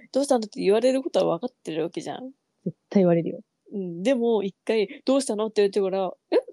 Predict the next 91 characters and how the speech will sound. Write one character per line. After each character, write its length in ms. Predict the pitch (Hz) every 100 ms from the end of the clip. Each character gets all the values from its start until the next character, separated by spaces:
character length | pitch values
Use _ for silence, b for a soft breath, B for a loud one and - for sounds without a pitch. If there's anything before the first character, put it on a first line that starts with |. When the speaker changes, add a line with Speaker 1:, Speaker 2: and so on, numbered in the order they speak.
| _
Speaker 2:
「え？ 60 | 311
え、 20 |
何 240 | 269 294
が？」 80 | 202
っ 40 | 226 - _ _ - -
て 60 |
一 240 | 240 220 -
回 160 | 208 185
言 160 | 185
う 20 | 170
の 60 |
よ。 80 | -
Speaker 1:
<laughs> 440 | 262 254 208 220 196 _ -
分 120 | 175
か 100 | 185
っ 60 | -
て 60 | 170
る 80 | 151
は 60 |
ず 100 | 170
な 60 | 226
ん 20 |
だ 80 | 269
よ。 100 | 254
Speaker 2:
<laughs> 320 | 349 - - -
そ 160 | -
う。 40 | 233 _ _ B 453 B B
「え、 80 | 311
何 140 | 330 202
が？ 60 | - 240
え？ 100 | - _ _ _
別 140 | 240 240
に 60 |
普 80 | 233
通 120 | 233
だ 60 | 220
け 100 | -
ど。」 140 | - _ _ _ _ _ _ _
「あ 260 | 262 196 143
あ、 20 |
Speaker 1:
普 60 | 214
通 60 |
な 100 | 180
わ 80 | 247
け 100 | 160
な 80 | 170
い 60 |
ん 40 | 262
だ 60 |
か 80 | 185
ら。 80 | -
Speaker 2:
こ 60 | - 523
れ？」 60 | -
<laughs> 80 | 175
Speaker 1:
技 20 |
術 200 | 160 -
し 80 | -
て 80 | 185
ん 80 |
だ 100 | 170
か 80 | 165
ら。 40 | -
Speaker 2:
<laughs> 240 | - 440
そ 140 | - -
う。 100 | - _ _ _ b b -
「あ、 140 | 160
こ 120 | -
れ 60 | 262
の 60 | 453
こ 100 | 494
と？」 140 | 539 554 _ _ - _ _ _ 226
言 140 | 196
う 20 |
か 100 | 170
ら。 160 | 185 - _ _ _ _ _ _
Speaker 1:
で 100 | 160
さ、 120 | 165
あ 40 | 160
れ 60 | 185
だ 60 |
よ 60 | 165
ね。 160 | 208 -
靴 220 | - - 254
履 140 | 190
け 100 | 196
な 100 | 190
い 60 | 180
か 80 |
ら、 100 | 147
で 140 |
っ 20 | 147